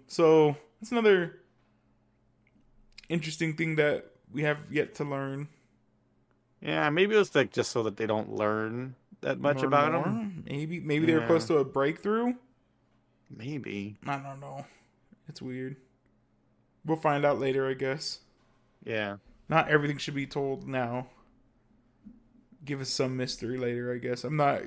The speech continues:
Speaker 1: faulting it for that.
Speaker 2: Yeah.
Speaker 1: You know what's one thing, uh, I can, I will commend this anime on, though, Jay?
Speaker 2: What's that?
Speaker 1: It plays the long game with intent,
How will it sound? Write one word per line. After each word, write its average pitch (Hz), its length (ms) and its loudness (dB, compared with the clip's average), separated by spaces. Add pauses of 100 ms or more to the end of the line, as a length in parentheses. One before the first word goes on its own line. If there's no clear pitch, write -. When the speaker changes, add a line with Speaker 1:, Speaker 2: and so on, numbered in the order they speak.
(120)
Speaker 1:
faulting 139 360 0
it 123 100 -4
for 131 120 -4
that. 127 400 0 (760)
Speaker 2:
Yeah. - 180 -12 (360)
Speaker 1:
You 185 140 4
know 285 120 8
what's 269 160 4
one 208 240 6
thing, 208 200 4
uh, 147 340 4
I 143 140 6
can, 143 360 0
I 110 120 0
will 139 180 4
commend 143 320 -2
this 139 140 -2
anime 139 300 -2
on, 139 160 -2
though, 139 160 -2
Jay? 139 320 -4 (840)
Speaker 2:
What's - 140 -18
that? 95 220 -10 (680)
Speaker 1:
It 151 220 2
plays 202 320 8
the 190 160 8
long 135 480 4
game 127 460 2 (640)
with 143 220 2
intent, 127 600 -4